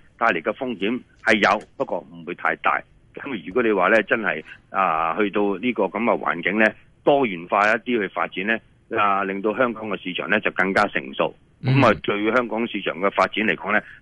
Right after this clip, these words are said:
Speaker 1: 絕對係百利而無一害嘅。
Speaker 2: OK，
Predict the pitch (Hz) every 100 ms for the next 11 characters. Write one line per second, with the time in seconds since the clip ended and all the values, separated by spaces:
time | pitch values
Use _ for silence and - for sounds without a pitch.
0 | - 107 101 - 110 95 85 80 76 -
1 | _ - 104 87 90 80 80 76 82 104
2 | 85 73 71 - - 107 120 120